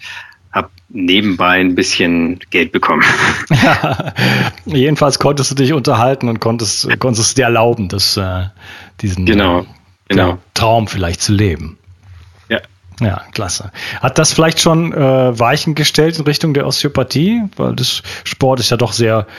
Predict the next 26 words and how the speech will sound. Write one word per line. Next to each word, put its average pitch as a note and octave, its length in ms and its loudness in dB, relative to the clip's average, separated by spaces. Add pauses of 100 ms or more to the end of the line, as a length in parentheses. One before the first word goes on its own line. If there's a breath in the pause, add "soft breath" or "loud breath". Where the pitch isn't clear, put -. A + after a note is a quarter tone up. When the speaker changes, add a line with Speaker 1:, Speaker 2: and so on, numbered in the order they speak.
(140 loud breath)
Speaker 2:
physisch. C#3+ 760 -2 (1000 loud breath)
Speaker 1:
Ich - 300 0
hatte F3 540 2 (100)
zu - 160 -4
meiner C3 500 2 (520)
professionellen C3+ 480 0
Zeit, C#3+ 360 0
äh, B2 140 2
Leute A#2+ 380 2
kennengelernt, C3+ 600 2
die C3 120 2
mir A#2+ 100 2
den A2+ 200 2
Weg A#2 180 0
geebnet C3+ 440 2
haben, B2 300 2
die G#2 560 4 (840)
nicht - 380 -2
alles B2 320 2
so A#2+ 160 2
hingenommen A2+ 580 2
haben, G#2 300 0
wie G#2+ 100 4
man G#2 220 2
es - 480 -2 (600)
nimmt, B2 600 0